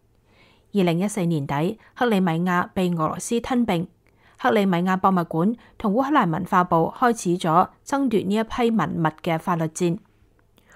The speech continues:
荷蘭嘅下級法院喺二零一六年判決，呢啲文物需要歸還畀烏克蘭，而唔係克里米亞博物館，理由係呢個屬於烏克蘭文化遺產，而且克里米亞不被視為主權國家。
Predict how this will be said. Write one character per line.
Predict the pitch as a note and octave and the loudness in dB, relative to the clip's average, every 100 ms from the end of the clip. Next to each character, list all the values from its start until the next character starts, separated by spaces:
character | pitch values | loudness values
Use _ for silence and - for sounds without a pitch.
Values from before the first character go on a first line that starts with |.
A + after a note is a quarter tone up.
| - _ | -20 _
荷 | G#3+ | 2
蘭 | A#3+ D#4+ | 4 4
嘅 | D4 | 0
下 | - F3 | 0 -2
級 | - | -2
法 | C4+ A3 | -2 -2
院 | G3 E3+ G#3 - | 0 -2 -2 -2
喺 | G3+ G#3+ | 0 2
二 | |
零 | D#3+ F3 | 2 2
一 | |
六 | B3 A3 | 0 0
年 | F3+ D#3 | 0 0
判 | E3+ G#3+ | 0 0
決， | G3+ A3 G3+ - - _ | 2 0 -2 -8 -20 _
呢 | B3 | -4
啲 | B3 B3 | 0 2
文 | E3 E3+ | 0 0
物 | F3+ | -2
需 | - E4 C#4 | -2 0 2
要 | |
歸 | G#3 C4+ B3+ | 2 0 2
還 | F#3 F3+ | -2 0
畀 | D#3+ F3 | -2 0
烏 | A3+ | 0
克 | A#3+ | 0
蘭， | F3 E3 - - _ | -2 -4 -10 -20 _
而 | F#3+ F3 | 0 2
唔 | D#3 | 2
係 | D#3+ F3+ | 0 0
克 | A#3+ | -2
里 | G3 E3+ | -2 0
米 | D3+ E3 | 0 0
亞 | E3 | -2
博 | D#3+ F3 | 0 0
物 | D#3+ | -2
館， | - D#3 F#3+ A#3+ _ - - | -2 -2 -2 -4 _ -20 0
理 | A3+ | 4
由 | A#3+ F3+ | 4 2
係 | A3 G3+ | 0 -2
呢 | A3 D#4 | -2 0
個 | C#4+ | 0
屬 | A3 A3 | 0 -2
於 | B3 | 0
烏 | C#4 | 2
克 | C#4 | 2
蘭 | C#4 E3 E3 | 2 2 0
文 | D3 F3 | -4 -2
化 | F#3 | -2
遺 | E3+ E3 | 0 0
產， | E3+ E3+ C#3 G#3 - _ _ _ - | -4 -4 -4 -4 -8 _ _ _ -6
而 | E3+ | -6
且 | - E3 F#3+ A3+ | -2 -2 -2 -4
克 | - | -6
里 | C4+ F#3 | -2 0
米 | F#3+ E3 F3 | 0 -2 -2
亞 | F3 F3+ - - | -2 -4 -10 -6
不 | C#4+ D4 | -6 -2
被 | G3+ | -2
視 | F3 - F3 | -2 0 0
為 | E3 - | 0 -2
主 | - - F#3 | -6 -4 -4
權 | - F3+ | -4 -6
國 | E3+ D#3 | -4 -4
家。 | G#3 G#3 | -2 -4